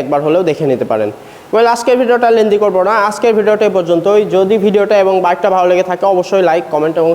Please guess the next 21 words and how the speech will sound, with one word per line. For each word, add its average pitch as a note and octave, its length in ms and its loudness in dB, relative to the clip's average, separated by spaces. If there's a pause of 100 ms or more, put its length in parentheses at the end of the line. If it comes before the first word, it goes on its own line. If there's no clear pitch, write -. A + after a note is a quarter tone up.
(100)
শেয়ার D#3+ 240 -2
করবেন D#3+ 220 0 (100)
এবং D3 100 0 (140)
চ্যানেলে F3 340 2 (460)
সাবস্ক্রাইব G3 420 -2
করে A3 200 2
নেবেন G3+ 200 2 (280)
এবং E3 100 0 (120)
পাশে G3+ 280 -2
থাকা A3 160 0 (120)
বেল G#3+ 200 2
আইকনটা A#3 380 0
প্রেস A3+ 200 0
করে A3 160 2
নিতে F#3+ 160 0
পারেন, G3 220 2
তাহলে F#3+ 260 0
আমাদের F#3 260 2
দেওয়া F#3 180 2
যাবতীয় F3 380 0
সকল F#3+ 180 -2